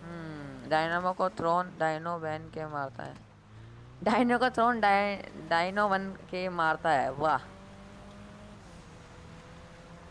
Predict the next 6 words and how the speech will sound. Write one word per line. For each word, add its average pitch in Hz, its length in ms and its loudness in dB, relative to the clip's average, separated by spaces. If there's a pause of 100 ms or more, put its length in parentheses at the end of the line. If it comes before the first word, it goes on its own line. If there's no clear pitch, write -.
(880)
वाह, 160 340 2 (800)
haters 185 420 2 (680)
fuck 175 160 -2
off, 131 340 4 (520)
let's - 220 -2
go। 135 480 -6